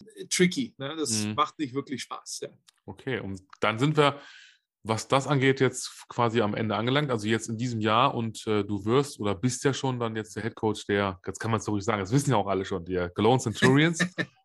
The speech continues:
Speaker 2: Was mich persönlich
Speaker 1: Ja.
Speaker 2: auch ein bisschen, äh, freut, denn, ähm, ja, mich verbindet also mit Köln, klar, Centurions generell, ich habe auch mal in Köln gearbeitet, mein Vater jahrelang in Köln gearbeitet.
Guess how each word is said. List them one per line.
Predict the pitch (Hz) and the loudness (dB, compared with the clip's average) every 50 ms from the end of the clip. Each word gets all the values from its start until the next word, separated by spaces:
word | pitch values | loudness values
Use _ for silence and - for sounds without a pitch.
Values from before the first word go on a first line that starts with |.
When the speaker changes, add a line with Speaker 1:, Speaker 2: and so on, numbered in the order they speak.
| _ _ _ _ - | _ _ _ _ -2
Speaker 2:
Was | 117 117 - | -2 0 2
mich | 160 156 156 | -2 2 2
persönlich | 156 147 156 151 156 | 4 6 6 6 6
Speaker 1:
Ja. | 156 | 4
Speaker 2:
auch | |
ein | 143 139 | 2 0
bisschen, | 156 151 - 151 147 143 | -2 0 0 0 0 2
äh, | 123 127 | 0 -2
freut, | 123 - - - 131 135 143 139 139 | -2 -4 0 2 2 2 2 0 0
denn, | 123 120 120 120 117 117 | -2 -2 -2 -2 -4 -4
ähm, | 117 113 110 113 110 110 - _ _ | -2 -2 -2 -2 -4 -6 -10 _ _
ja, | 110 120 | 2 4
mich | 139 156 | 4 4
verbindet | - 151 143 147 147 131 | 4 4 2 2 2 2
also | 131 131 120 | 2 2 2
mit | 127 131 - | 0 -2 -2
Köln, | - - 131 139 147 151 139 127 | 0 2 4 4 4 4 2 -4
klar, | - - 139 131 120 110 104 104 107 - _ _ _ 117 113 113 | -4 -2 0 0 0 0 -2 -6 -12 -20 _ _ _ -20 -20 -20
Centurions | 110 - 123 113 - - 131 135 139 139 135 131 - - - - | -14 -12 -12 -12 -6 -4 -2 0 0 0 -2 -4 -8 -14 -12 -6
generell, | - 120 117 113 120 131 | -2 0 2 4 4 2
ich | 131 131 | 2 2
habe | 143 127 | -2 -2
auch | 123 | 0
mal | 120 127 120 | -2 -2 -2
in | 113 | -2
Köln | - 120 107 | -2 -4 -4
gearbeitet, | 104 101 123 143 151 147 147 143 - 147 139 139 139 - | -2 0 2 2 2 2 0 0 0 -2 -4 -4 -4 -6
mein | 110 104 | -8 -6
Vater | - - 135 143 147 135 | -2 0 0 2 2 0
jahrelang | 123 123 123 127 123 120 | 0 0 0 -2 -2 -2
in | 120 120 113 - | -4 -8 -10 -4
Köln | - 123 120 113 | -4 -4 -4 -4
gearbeitet. | 110 110 110 113 113 113 - 110 | -4 -2 2 2 2 2 0 -6